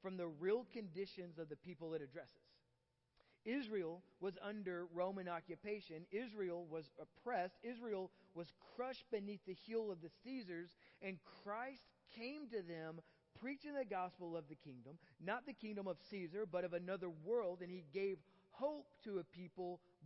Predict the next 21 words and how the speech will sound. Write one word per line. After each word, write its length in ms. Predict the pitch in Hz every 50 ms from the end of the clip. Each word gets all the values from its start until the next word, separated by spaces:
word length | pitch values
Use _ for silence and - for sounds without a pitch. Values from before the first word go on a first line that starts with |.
| 143 123 -
broken 540 | 165 180 196 214 208 190 - 170 151 143 143 143 135 - _ _ _ -
by 100 | 160 165
the 100 | 160 160
rule 260 | 151 170 170 165 160
of 80 | 151 151
men. 220 | 180 185 147 101 90 - - - _ _ _ _ _ _ _ _ _ _ _ _ _ _ _ _ _ - _ _
The 80 | 175 175
gospel 520 | 147 185 208 226 262 254 - - 285 254
we 160 | 220 220 208 185 - -
preach 380 | 269 269 247 233 - - - -
cannot 500 | - 220 202 196 190 196 202 220 247 247 190 190 170 143
be 420 | 180 220 226 233 220 202 202 202 185 - - - _
an 100 | 185 185
escapist, 920 | 190 175 - - - - - - 226 226 240 247 - - 196 190 185 - - - - -
pie-in-the-sky 760 | 208 214 214 220 214 208 202 190 185 - - 190 185 180 170
gospel. 520 | 165 214 240 262 226 - - 135 135 147
It 80 | 156 156 170 165 160 165
must 300 | 180 214 247 247 - - _ _ 220
be 320 | 214 214 208 202 202 190 - - - - -
a 100 | - 175 165 139 131 131
gospel 720 | 185 190 202 214 214 - - - 185 175 170 165 165